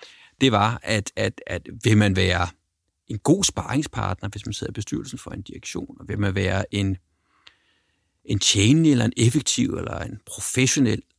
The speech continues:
øh, professionel bestyrelsesmedlem, eller direktionsmedlem i dag, jamen, så er det her helt afgørende, at man læner sig ind i det og forstår,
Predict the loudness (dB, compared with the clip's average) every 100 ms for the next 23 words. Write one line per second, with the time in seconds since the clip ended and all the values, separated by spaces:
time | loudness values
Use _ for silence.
0 | -12 -10 -10 -14 -14 -16 -16 -18 -20 -20
1 | -4 -2 0 -2 -4 -4 -4 -2 -8 -8
2 | -8 -10 -12 -14 -12 -12 -14 -16 -14 -12
3 | -12 -14 -18 _ _ _ _ _ _ -10
4 | -2 2 2 0 -2 2 2 2 -2 -6
5 | -8 -18 -14 -14 _ _ _ -6 -2 -2
6 | -4 -8 _ _ _ _ 0 0 0 -4
7 | -6 -10 -8 -4 -2 -2